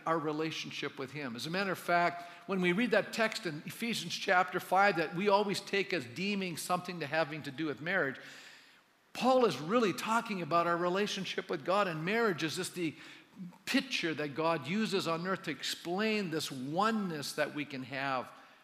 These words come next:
with Him. Marriage is the place where you and I can learn to pour out our lives for another. Isn't that an amazing concept? You know,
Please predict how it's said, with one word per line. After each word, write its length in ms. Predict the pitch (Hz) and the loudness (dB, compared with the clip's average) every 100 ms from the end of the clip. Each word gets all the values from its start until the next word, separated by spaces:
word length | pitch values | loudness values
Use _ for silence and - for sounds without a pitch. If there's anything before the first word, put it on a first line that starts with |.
| _ | _
with 200 | 139 131 | -8 -6
Him. 400 | 151 131 101 - - _ _ _ _ _ _ - - _ _ _ _ - | -6 -8 -8 -12 -20 _ _ _ _ _ _ -20 -20 _ _ _ _ -2
Marriage 380 | 214 277 294 240 | 4 8 8 6
is 140 | 247 | 4
the 100 | 185 | 2
place 560 | - - 220 240 254 - | 0 2 4 4 2 2
where 100 | 220 | 2
you 240 | 196 254 | 4 4
and 100 | 240 | 4
I 120 | 220 220 | 4 2
can 320 | 220 185 175 | 0 -2 0
learn 240 | 208 220 | 2 2
to 80 | 185 | 0
pour 600 | - - - 220 226 214 185 | -4 -8 -2 4 4 2 2
out 260 | 202 214 | 0 2
our 220 | 185 175 | 2 2
lives 480 | 165 160 165 170 170 | 2 0 0 0 -4
for 240 | - 151 139 | -6 -4 -4
another. 420 | 139 139 120 107 - - - _ _ _ - | -2 -4 -4 -8 -14 -20 -20 _ _ _ -14
Isn't 100 | - | -8
that 100 | - | -6
an 100 | 151 | -4
amazing 380 | 170 180 160 139 | -2 -2 -2 -6
concept? 460 | - 151 147 135 | -4 -4 -4 -6
You 60 | 160 | -2
know, 220 | 190 180 | 0 0